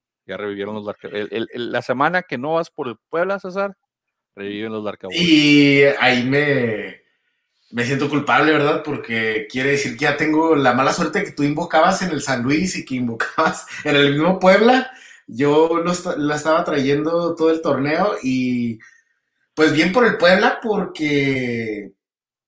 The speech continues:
Speaker 2: tenían que sacar un resultado favorable. No se esperaba que fuera ante Tigres, pero yo creo ustedes pensaron lo mismo, ya le van a sacar el partido otra vez. Y no, aguantaron todo el segundo
Speaker 1: Aguantaron,
Speaker 2: tiempo.
Speaker 1: bien, eh.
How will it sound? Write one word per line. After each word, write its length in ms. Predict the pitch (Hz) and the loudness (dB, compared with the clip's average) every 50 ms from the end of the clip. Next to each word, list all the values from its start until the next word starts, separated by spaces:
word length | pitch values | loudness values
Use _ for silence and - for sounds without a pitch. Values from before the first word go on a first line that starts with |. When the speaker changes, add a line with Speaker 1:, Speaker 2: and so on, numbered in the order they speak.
| _ _ _ | _ _ _
Speaker 2:
tenían 260 | - 139 139 135 143 143 | -2 -2 0 0 -2 -2
que 80 | 190 | -2
sacar 260 | 185 208 202 208 208 208 | -2 -2 0 0 0 0
un 100 | 208 208 | 0 0
resultado 480 | 226 196 190 180 139 151 151 175 185 | 0 0 0 0 2 4 4 4 4
favorable. 500 | 208 196 185 151 139 131 139 151 160 185 | 4 2 4 4 4 4 4 4 2 0
No 240 | 180 156 160 160 170 | 2 2 2 2 0
se 120 | - 214 208 | 0 -2 -4
esperaba 460 | 202 - - 165 143 139 165 175 - | -4 0 0 2 2 4 2 2 0
que 80 | - 135 | 0 -2
fuera 280 | 143 151 170 175 - - | 0 0 0 0 0 -2
ante 280 | 165 151 139 135 120 - | -4 -4 -4 -6 -8 -6
Tigres, 540 | - 135 135 135 151 170 - - - - _ _ _ _ _ _ _ _ _ _ | -4 -4 -2 -2 -2 -2 -4 -6 -8 -12 _ _ _ _ _ _ _ _ _ _
pero 680 | - 151 143 143 143 143 139 135 131 127 123 120 120 117 117 110 104 101 - _ _ _ - 123 120 120 117 - _ _ _ _ _ _ _ _ _ _ | 0 2 4 6 6 6 6 4 2 2 0 0 0 -2 -2 -6 -8 -10 -18 _ _ _ -20 -20 -20 -20 -20 -20 _ _ _ _ _ _ _ _ _ _
yo 180 | 139 139 147 143 | -2 -2 0 0
creo 240 | 147 175 175 165 165 | 0 0 0 0 0
ustedes 340 | 165 160 - 165 165 170 - | 0 0 2 2 2 2 2
pensaron 360 | 175 156 135 139 139 151 151 | 0 -2 0 2 2 4 4
lo 60 | 143 | 4
mismo, 460 | 139 139 131 127 139 147 139 131 - - | 4 2 2 0 0 -2 -2 -2 -2 0
ya 140 | 131 131 135 | 2 2 4
le 100 | 151 151 | 4 4
van 140 | 147 147 147 | 4 2 2
a 40 | |
sacar 240 | 147 147 - 135 131 | 0 -4 -2 0 0
el 80 | 139 139 | 0 0
partido 360 | - 123 - - 131 131 127 | -2 -4 -4 -2 -2 -2 -2
otra 160 | - 131 127 120 | -2 -2 -2 -2
vez. 260 | 117 107 - - 120 | -2 -4 -4 -6 -6
Y 80 | 117 | -4
no, 300 | 120 151 190 233 - - - | -2 -2 -2 -2 -4 -6 -8
aguantaron 760 | - 135 135 131 127 123 117 - 139 143 147 165 165 165 165 | -8 -6 -4 -2 -2 -2 0 0 0 2 2 0 -2 -4 -6
todo 180 | - 175 170 175 | -4 -2 -2 -2
el 60 | 175 | -2
segundo 300 | - 180 156 143 147 147 | -2 -4 -4 -2 -2 -4
Speaker 1:
Aguantaron, 320 | - - 165 175 175 180 - | -4 -4 -2 -2 0 0 2
Speaker 2:
tiempo. 200 | 214 220 - - | 4 2 2 2
Speaker 1:
bien, 160 | 110 117 120 | -2 -8 -10
eh. 80 | 120 | -12